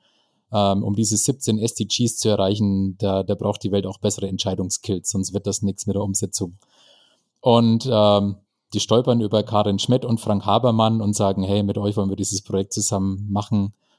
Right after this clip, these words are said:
bessere Entscheidungskills für die Welt." Nehmt ihr das Projekt an? Und falls ja, wen holt ihr noch ins Projektteam?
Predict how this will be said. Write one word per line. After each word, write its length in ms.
bessere 260
Entscheidungskills 760
für 120
die 140
Welt." 240
Nehmt 180
ihr 60
das 120
Projekt 420
an? 400
Und 180
falls 340
ja, 480
wen 220
holt 180
ihr 60
noch 180
ins 160
Projektteam? 760